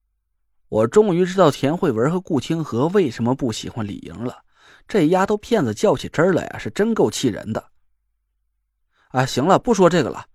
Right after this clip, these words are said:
走，咱去对面楼上看看。”我赶紧结束了这个尴尬的话题，带着李莹到了对面那栋楼往上爬去。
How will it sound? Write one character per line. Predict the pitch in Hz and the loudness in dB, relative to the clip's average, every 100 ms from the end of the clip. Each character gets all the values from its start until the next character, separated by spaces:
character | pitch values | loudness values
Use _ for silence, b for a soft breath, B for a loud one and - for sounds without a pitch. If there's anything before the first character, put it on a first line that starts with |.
| _ | _
走， | - 160 - - _ | -2 -2 -4 -20 _
咱 | - 202 | -6 -4
去 | 233 | -2
对 | 240 | 0
面 | 226 175 | 2 2
楼 | 143 | 2
上 | 220 | -2
看 | 226 240 | -2 -4
看。” | 120 110 - _ _ _ _ _ _ _ _ _ _ _ _ _ - | -4 -12 -16 _ _ _ _ _ _ _ _ _ _ _ _ _ -4
我 | 110 113 | 0 2
赶 | 131 190 | 4 2
紧 | 170 117 | 2 0
结 | 107 131 | 2 0
束 | 175 196 | 2 2
了 | 135 | 2
这 | 135 | 2
个 | 110 | -2
尴 | 104 156 185 | 2 2 2
尬 | 165 | 0
的 | 120 | 0
话 | - 110 | 0 -2
题， | - 90 - b b b | -4 -14 -16 b b b
带 | - 226 | -2 0
着 | 175 | 2
李 | 123 110 | 0 2
莹 | 113 151 | 2 2
到 | 202 | 0
了 | 190 | 0
对 | 190 208 | 0 0
面 | 175 180 160 | 2 2 4
那 | |
栋 | 147 127 | 2 2
楼 | 107 | 2
往 | 156 104 | 2 0
上 | 113 | -4
爬 | 107 - 87 | -8 -8 -8
去。 | - - | -8 -10